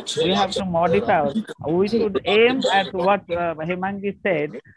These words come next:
that we should aim at not early discharge, but, uh,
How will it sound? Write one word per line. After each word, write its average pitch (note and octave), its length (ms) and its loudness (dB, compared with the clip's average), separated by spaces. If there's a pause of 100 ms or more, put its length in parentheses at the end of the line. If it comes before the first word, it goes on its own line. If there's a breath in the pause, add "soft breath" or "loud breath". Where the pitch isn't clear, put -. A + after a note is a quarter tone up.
(120)
that F3 200 -6
we G3 140 -4
should G#3 280 0
aim A3 340 0
at F#3 240 0
not A3 480 2 (160)
early G3+ 340 0
discharge, F#3 600 -2 (360)
but, F#3+ 220 -10 (140)
uh, E3+ 320 -4